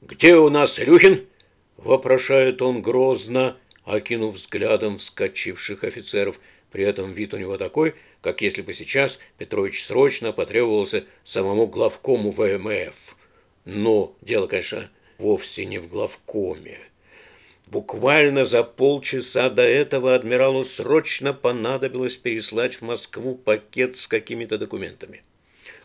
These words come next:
Он вызвал Соблюка. "У нас никто из слушателей сегодня в столицу не собирался?" "Илюхин подавал рапорт, но я ему отказал.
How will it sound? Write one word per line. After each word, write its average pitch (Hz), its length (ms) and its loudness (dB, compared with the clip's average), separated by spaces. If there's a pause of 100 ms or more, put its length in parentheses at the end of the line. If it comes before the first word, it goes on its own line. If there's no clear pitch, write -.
(160)
Он 135 260 4
вызвал 120 380 -4
Соблюка. 110 540 -10 (720)
"У - 120 -10
нас 110 240 -2
никто 156 340 0
из - 180 -6
слушателей 87 600 -10 (180)
сегодня 104 280 -8
в - 60 -12
столицу 107 400 -4
не 85 100 -16
собирался?" 143 520 -4 (840)
"Илюхин 180 560 10
подавал 131 440 8
рапорт, 107 420 6
но 156 140 -2
я 160 100 6
ему 131 140 4
отказал. 110 580 2